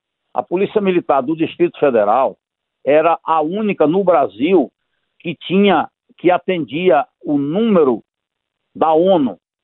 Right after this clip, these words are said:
que era um policial para cada trezentos habitantes. Hoje, nós sabemos que estamos bem longe disso, e se os governantes não apressarem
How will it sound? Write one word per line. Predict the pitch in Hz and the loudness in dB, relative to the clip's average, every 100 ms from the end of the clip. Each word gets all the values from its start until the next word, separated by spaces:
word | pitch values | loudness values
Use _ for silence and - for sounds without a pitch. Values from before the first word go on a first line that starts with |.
| _ | _
que | - 156 | -2 2
era | 156 | 2
um | 160 190 | 2 -2
policial | - 165 165 - 139 135 160 | -4 0 0 -2 -2 2 2
para | 165 165 160 | 0 -2 -2
cada | - 156 151 151 | -2 -2 0 -2
trezentos | 156 147 113 135 143 113 | 0 -2 0 -4 -6 -2
habitantes. | 135 135 - 120 101 - _ _ _ _ _ _ - | -2 -2 -4 -4 -4 -8 _ _ _ _ _ _ 0
Hoje, | 165 208 165 415 - _ _ _ | 2 2 0 -6 -8 _ _ _
nós | 131 131 - | -4 -4 -2
sabemos | 135 113 139 147 | -2 -2 -2 -4
que | - 156 | -2 -2
estamos | - - 143 120 | 0 -2 -2 -2
bem | 95 - 214 214 | -2 -2 0 2
longe | 160 180 139 123 | 2 2 0 -6
disso, | 127 160 - - - _ _ - | -2 -2 -2 -10 -16 _ _ -4
e | 127 | -4
se | - | 2
os | 185 185 | 0 2
governantes | 220 214 208 165 151 - _ _ _ _ | 2 2 0 0 -2 -4 _ _ _ _
não | 127 143 160 | -4 0 0
apressarem | 156 - 170 165 - 175 202 151 | 0 0 -2 -2 -2 0 0 -4